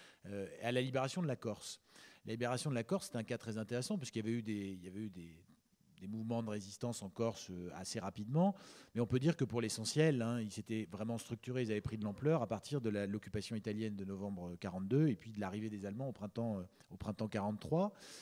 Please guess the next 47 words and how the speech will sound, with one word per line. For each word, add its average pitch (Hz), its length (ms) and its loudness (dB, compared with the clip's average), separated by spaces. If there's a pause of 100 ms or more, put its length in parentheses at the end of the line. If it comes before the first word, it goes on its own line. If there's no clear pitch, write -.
(360)
Euh, 110 380 4
une 131 100 -2
première 160 340 6
résistance 143 560 2
corse 151 320 4
avait 107 180 0
été 117 220 0
décapitée 123 720 2
assez 117 240 -2
rapidement, 113 680 0
euh, 92 200 -4 (380)
euh, 92 260 -6
avec 101 300 0
les 95 160 -2
arrestations 95 440 -4
de 98 60 -4
Jean 95 80 -2
Nicoli, 98 460 -2
de 101 100 -2
Fred 98 220 -8
Scamaroni, 104 540 -4
qui 107 100 -6
était 107 260 -2
un 90 240 -4
peu 143 220 2
le 127 140 4
Jean 110 140 -2
Moulin, 113 500 0
euh, 95 220 -4
le 98 120 -6
Jean 98 160 -4
Moulin 101 540 -2
corse, - 320 4
puisqu'il 95 280 -8
était 90 140 -10
chargé 104 260 -2
par 101 200 -2
De 107 100 -2
Gaulle 107 160 2
d'unifier 101 440 -2
les 95 80 -2
mouvements 95 360 -2
de, 90 140 -6
de 90 160 -10
résistance, 90 580 -10
euh, 85 40 -12 (200)
corse. - 360 -4